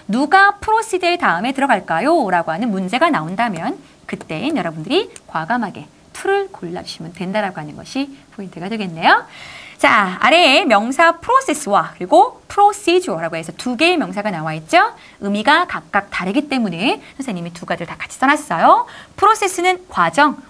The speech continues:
혹은 공정이라고 하는 표현인 거고 프로시저라고 하는 표현은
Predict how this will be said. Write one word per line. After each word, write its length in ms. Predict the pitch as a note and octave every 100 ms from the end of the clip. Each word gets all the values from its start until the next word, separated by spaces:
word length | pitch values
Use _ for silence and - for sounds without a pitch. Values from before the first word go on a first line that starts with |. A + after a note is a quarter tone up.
| -
혹은 300 | C#4 F#4 G4 -
공정이라고 720 | G#3+ G#3 G#3 C#4+ A#3+ - F#3
하는 120 | F#3
표현인 200 | - E3+
거고 480 | D#3+ A3 F3+ D4 B4+ - -
프로시저라고 720 | - G4 G4+ - - C#4 F#3+
하는 180 | F#3 G3
표현은 380 | G3 F3 F4+